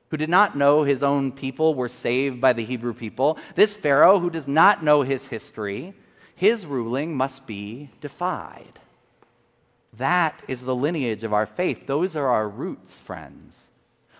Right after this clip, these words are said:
We stand here almost a quarter of a way through the twenty-first century. That's hard to believe. Thousands of years after Shiphrah and Puah trusted God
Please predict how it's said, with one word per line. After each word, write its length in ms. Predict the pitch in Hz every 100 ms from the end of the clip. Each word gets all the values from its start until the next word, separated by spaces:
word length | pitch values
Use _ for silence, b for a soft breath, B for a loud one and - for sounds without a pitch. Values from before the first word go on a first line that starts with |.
| -
We 200 | 160 214
stand 460 | - 160 151 143
here 280 | 120 120 135
almost 500 | 151 165 190 190 190
a 80 | -
quarter 480 | - 185 196 214 220
of 120 | 190
a 60 | 170
way 300 | 123 127 165
through 200 | 147 147
the 120 | 156
twenty-first 580 | - 139 143 143 135 -
century. 720 | 101 87 - 95 110 185 - b b b _
That's 140 | - -
hard 220 | 90 92
to 60 |
believe. 560 | 95 90 87 120 160 - b b b b _ _
Thousands 840 | _ 156 160 190 214 220 185 175 151
of 140 | 127
years 520 | 117 110 131 165 165
after 420 | - 131 160 - 160
Shiphrah 580 | - 143 - 139 151
and 120 | 147 139
Puah 320 | 151 151 165
trusted 680 | - 170 165 - 190 165
God 480 | 127 113 113 135 165